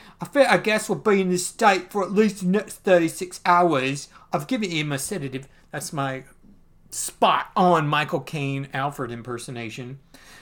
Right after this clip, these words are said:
"I thought I made it clear that I want you to only follow the Scarecrow and not take any action." "Well, yeah, but I was, uh," "Well, we'll discuss this matter later. In the meantime, get out the disguise kit." Talk about misspelling. That's the worst spelling of disguise I've ever seen. D E S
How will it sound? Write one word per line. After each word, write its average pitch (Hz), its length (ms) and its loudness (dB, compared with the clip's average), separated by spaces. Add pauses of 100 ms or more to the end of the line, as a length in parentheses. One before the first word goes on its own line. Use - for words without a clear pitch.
(200)
"I 180 80 6
thought 190 180 4
I 180 40 6
made 180 180 6
it 143 80 0
clear 226 260 2
that 175 140 8
I 175 60 4
want 185 260 2
you 190 80 -2
to 180 140 2
only 185 220 4
follow 214 380 2
the 147 120 -4
Scarecrow 143 420 -2
and 147 140 -2
not 226 260 2
take 143 220 -6
any 127 160 -6
action." 131 400 -8 (280)
"Well, 269 140 -2
yeah, 247 340 0
but 240 220 0
I 233 140 0
was, 220 580 -4
uh," 208 400 0 (400)
"Well, 147 180 0
we'll 208 140 6
discuss - 400 -2
this 139 100 -8
matter 143 300 0
later. 135 480 0
In 175 60 -6
the 170 60 0
meantime, 165 540 0
get 226 140 4
out 147 160 2
the 165 80 -4
disguise 139 640 0
kit." 135 300 -6 (200)
Talk 247 140 -6
about 202 220 6
misspelling. 170 580 0
That's 190 180 0
the 170 100 0
worst 151 340 0
spelling 156 320 -4
of 120 100 -6
disguise 131 480 -2
I've 123 120 0
ever 120 160 0
seen. 120 340 -8
D 147 120 -8 (360)
E - 40 -10
S 139 360 -2